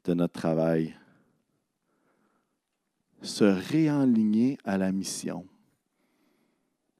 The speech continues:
Ça vous est déjà arrivé des fois d'être là puis de dire, « Pourquoi est-ce que, qu'est-ce qu'il faut que je fasse ? Je sais, pff, pourquoi, pourquoi je suis ici ? Pourquoi je devrais aller à l'Église ? »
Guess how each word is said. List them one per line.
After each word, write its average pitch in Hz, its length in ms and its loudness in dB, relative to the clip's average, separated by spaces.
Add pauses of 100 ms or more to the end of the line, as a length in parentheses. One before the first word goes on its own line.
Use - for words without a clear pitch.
(420)
Ça - 140 0
vous 120 100 0
est 135 100 -2
déjà - 320 2
arrivé 123 280 4
des 117 120 6
fois 127 220 4
d'être 110 280 4
là 120 100 6
puis 107 140 -6
de 98 60 -18 (140)
dire, « - 180 -16 (220)
Pourquoi - 320 -2
est-ce - 180 -4
que, - 100 -16 (1200)
qu'est-ce - 220 0
qu'il - 80 0
faut - 80 4
que - 60 6
je - 80 2
fasse ? 107 180 2
Je - 140 -2
sais, - 260 -2 (120)
pff, - 440 6
pourquoi, - 380 4 (640)
pourquoi - 260 4
je - 40 4
suis - 100 -10
ici ? - 400 -2 (2250)
Pourquoi - 240 2
je 143 60 0
devrais 101 220 2
aller 92 120 -4
à 85 80 -4
l'Église ? » - 600 -10